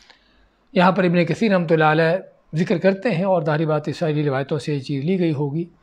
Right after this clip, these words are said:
कि जब वो आदमी ज़िंदा होता है तो सबसे पहले अल्लाह ताला उसकी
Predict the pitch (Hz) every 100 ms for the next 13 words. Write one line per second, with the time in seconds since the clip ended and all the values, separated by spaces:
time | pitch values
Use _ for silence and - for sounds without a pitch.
0 | _ - _ _ _ _ - 190 160 151
1 | 151 147 156 147 151 160 160 196 196 214
2 | 175 220 - 160 202 - 190 156 147 156
3 | 147 143 143 151 165 147 -